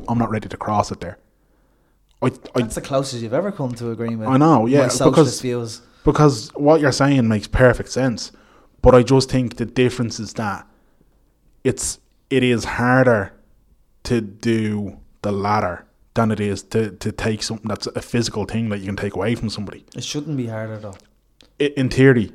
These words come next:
Speaker 2: No, but they're getting prosecuted. <clears throat> They're getting prosecuted, sometimes jail
Speaker 1: Because there's
Speaker 2: time.
Speaker 1: physical evidence, because that's illegal.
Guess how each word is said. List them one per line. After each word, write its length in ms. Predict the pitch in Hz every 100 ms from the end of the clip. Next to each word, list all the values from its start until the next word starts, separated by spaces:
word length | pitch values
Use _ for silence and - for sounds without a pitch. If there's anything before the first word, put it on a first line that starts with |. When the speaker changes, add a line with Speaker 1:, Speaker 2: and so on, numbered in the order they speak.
| -
Speaker 2:
No, 140 | 151
but 160 | 143 143
they're 160 | 185
getting 300 | 175 160 135
prosecuted. 720 | 127 135 180 113 139 127 104 -
<clears throat> 160 | _ -
They're 140 | 135 139
getting 480 | 151 131 120 107 104
prosecuted, 600 | 127 123 - 123 113 -
sometimes 420 | 131 123 117 113
jail 140 | 117
Speaker 1:
Because 240 | 113 165 147
there's 100 | -
Speaker 2:
time. 60 |
Speaker 1:
physical 300 | 147 143 117
evidence, 360 | 143 143 98 -
because 320 | 123 139 127
that's 180 | 135 123
illegal. 460 | 107 139 143 92